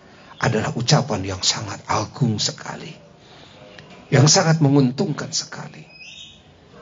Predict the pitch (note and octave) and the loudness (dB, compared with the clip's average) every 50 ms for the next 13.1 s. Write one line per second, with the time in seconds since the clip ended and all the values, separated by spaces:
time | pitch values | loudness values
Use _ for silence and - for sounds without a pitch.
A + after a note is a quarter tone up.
0 | - - - - - - - - - - - - - - - - - - - D3+ | -20 -20 -20 -20 -20 -20 -20 -20 -20 -20 -20 -20 -20 -20 -20 -20 -6 4 6 8
1 | D#3+ D#3+ D#3 D#3+ D#3+ D#3 - D3+ C3+ - D3 C3+ C3+ C3 - D3 C#3+ - - - | 10 10 10 8 6 4 2 0 -2 -2 -4 -4 -4 -4 -4 -6 -8 -10 -12 -16
2 | - - - - - - - - - - C#3 D3+ E3 E3+ D#3 D3 - F#3+ G#3 G#3 | -18 -20 -20 -20 -20 -20 -18 -18 -4 2 4 4 6 6 4 4 4 4 4 4
3 | G#3 F#3 F3 E3+ D3+ D3+ D3+ D3+ D3+ - C#3+ C#3 D3 F#3+ A#3+ C4 C4+ C4+ G#3+ - | 2 0 0 0 0 2 0 0 0 -2 -4 -4 -2 0 2 2 4 4 4 2
4 | - - - - - - - - - D3 F3 E3 D#3+ D#3 D3 C#3+ D#3+ A3 A3 G#3+ | 0 -6 -14 -20 -20 -20 -12 -2 2 2 2 2 2 2 2 2 2 0 2 4
5 | F3+ C#3 B2+ C3 G3 G#3+ G#3 E3 A#2+ - - - - - - - - _ _ _ | 4 4 4 2 2 4 4 4 4 0 -4 -12 -18 -20 -20 -20 -20 _ _ _
6 | _ - D#3 D#3+ F#3+ E3 C#3+ C3 B2 B2+ - - F#3+ F3+ - - D3+ - - B2 | _ -4 -2 0 0 0 2 2 2 0 0 0 -2 -2 -2 -2 -2 -4 -6 -8
7 | A#2+ - - - F3+ E3 D#3 C#3 - - C#3+ - A2+ - - D3+ D#3 D3+ D#3+ D#3+ | -12 -10 -6 -6 -4 -4 -4 -6 -4 -6 -6 -6 -6 -6 0 2 2 2 2 0
8 | - - - - - D#3 D#3 - - E3 D#3+ D#3+ D#3 - - - - - - - | -2 0 0 2 2 2 2 0 0 -2 -4 -6 -4 -4 -4 -2 0 2 2 4
9 | - - - F3+ F3 E3+ E3 E3+ E3 D#3 D3 D3 D3 C#3 D#3 G#3+ A#3 - - D#3+ | 4 4 4 4 4 4 2 2 0 0 0 0 0 2 4 4 4 4 2 0
10 | D#3+ - - - - - - _ _ _ _ _ _ _ _ _ - - F#3+ F3 | -2 -2 -4 -6 -14 -20 -20 _ _ _ _ _ _ _ _ _ -2 0 2 4
11 | D#3 F3 F#3 G3+ F#3 F3 F3 E3+ E3+ G3 A3+ G#3+ - - G#3 G3+ F#3 F#3 F3 E3+ | 4 6 6 6 4 4 2 0 0 2 2 2 2 0 -2 0 0 0 0 -2
12 | E3 D#3+ E3 E3+ D#3 D#3+ A3+ A3+ G#3+ - G3 D#3 - D3+ D#3 D3+ C3+ C3 - B3 | -4 -2 -2 0 0 2 2 0 2 2 2 2 2 2 2 2 2 2 2 4
13 | C#4+ F4+ | 4 4